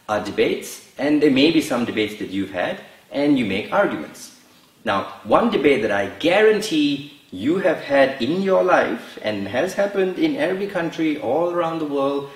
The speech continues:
since the beginning of time, well, since the beginning of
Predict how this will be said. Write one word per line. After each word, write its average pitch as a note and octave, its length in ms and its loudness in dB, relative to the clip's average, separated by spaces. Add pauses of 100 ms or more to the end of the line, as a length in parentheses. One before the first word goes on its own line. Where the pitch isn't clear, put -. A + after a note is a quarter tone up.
(140)
since D#3+ 300 -4
the D3 80 -6
beginning D3+ 320 4
of C#3+ 100 -4
time, D#3+ 600 -2 (460)
well, F#2 460 0
since G#2+ 400 -4
the - 80 -18
beginning G#2+ 320 -2
of - 120 -8